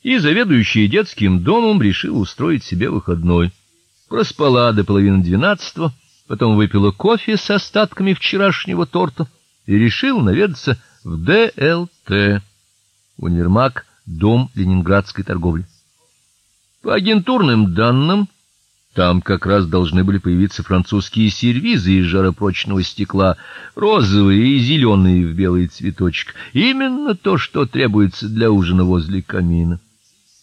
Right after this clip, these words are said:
Камин непременно с часами на полке, непременно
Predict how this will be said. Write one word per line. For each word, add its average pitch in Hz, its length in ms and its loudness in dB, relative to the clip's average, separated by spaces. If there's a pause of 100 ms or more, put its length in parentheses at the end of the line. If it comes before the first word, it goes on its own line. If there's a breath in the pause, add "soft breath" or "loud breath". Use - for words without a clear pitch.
(200)
Камин 143 680 0 (520)
непременно 180 580 0
с 165 40 -2
часами 214 680 -2
на 185 160 -2
полке, 101 600 -2
непременно 107 520 0